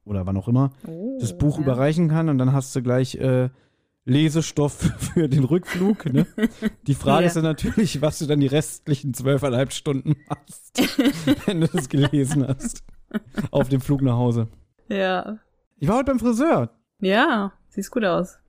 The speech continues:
Speaker 1: Danke, das ist lieb von dir. Mein Friseur hat mir auch erzählt, dass er mal, dass er in Mexiko, äh, Freundschaft hat und
Speaker 2: Hm.
Speaker 1: äh,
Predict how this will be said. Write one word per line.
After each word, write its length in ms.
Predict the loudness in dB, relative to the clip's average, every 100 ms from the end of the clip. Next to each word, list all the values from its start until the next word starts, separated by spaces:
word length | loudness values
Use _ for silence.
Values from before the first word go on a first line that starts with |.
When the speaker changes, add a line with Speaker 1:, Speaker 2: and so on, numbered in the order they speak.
| _
Speaker 1:
Danke, 240 | -2 0 0
das 140 | 0
ist 100 | -2
lieb 160 | -4 -2
von 120 | 0
dir. 220 | 0 -2 -6 _
Mein 180 | -2 -2
Friseur 240 | 0 0 0
hat 80 |
mir 80 | 0
auch 60 | -2
erzählt, 340 | -2 -2 -2
dass 120 | -2
er 120 | -2 0
mal, 380 | 2 2 0 -6 _ _ _
dass 140 | -6
er 60 | 0
in 60 | 2
Mexiko, 800 | 0 -2 -6 0 0 2 0 -2
äh, 40 |
Freundschaft 460 | -2 -2 0 -4 -4
hat 180 | -6
und 380 | -2 0 0 -4 _ _ _ -14
Speaker 2:
Hm. 220 | -8 -4
Speaker 1:
äh, 200 | 0 0